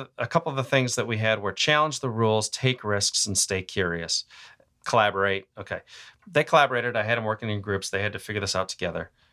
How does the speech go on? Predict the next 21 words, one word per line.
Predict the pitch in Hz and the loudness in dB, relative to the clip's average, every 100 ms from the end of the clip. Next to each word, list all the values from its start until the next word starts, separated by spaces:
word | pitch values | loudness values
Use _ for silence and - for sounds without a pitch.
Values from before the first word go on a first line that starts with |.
| _ _ _ _ - | _ _ _ _ -2
Um, | 107 101 101 127 | 2 2 0 -2
the | 117 | 2
groups | 131 170 - | 2 2 0
that | 185 - | -2 0
did | 147 | 0
the | 127 | 2
best | 113 113 - | 2 2 -2
and | 95 | -8
had | 101 110 107 | -2 0 -2
the, | 90 - _ _ _ _ _ | -10 -12 _ _ _ _ _
the | 107 85 - | -8 -6 -8
highest | - 143 180 175 | 2 2 2 0
level | 156 143 | -2 -2
of | |
engagement | 110 107 107 110 | -2 -2 -2 -4
and | 110 | -6
frankly | - 202 220 190 | -2 -2 0 -2
had | 180 | 0
the | |
best | 170 165 - | 0 0 0
times | 156 151 202 - | -2 -2 -2 -4